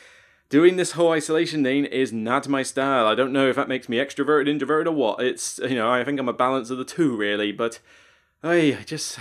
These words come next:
I need to get out of here. I need, uh, I need more than just my neighbours to talk to,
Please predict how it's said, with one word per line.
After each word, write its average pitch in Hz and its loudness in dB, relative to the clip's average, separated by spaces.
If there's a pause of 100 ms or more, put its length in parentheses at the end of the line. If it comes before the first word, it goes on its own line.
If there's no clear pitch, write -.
(160)
I 123 -4
need 156 -2
to 139 0
get 131 0
out 147 0
of 127 0
here. 120 0
I 107 -8
need, 139 -10
uh, 143 0
I 107 0
need 135 -4
more 147 2
than 135 -2
just - -10
my 120 -2
neighbours 117 -2
to 98 -14
talk 98 -6
to, 98 -2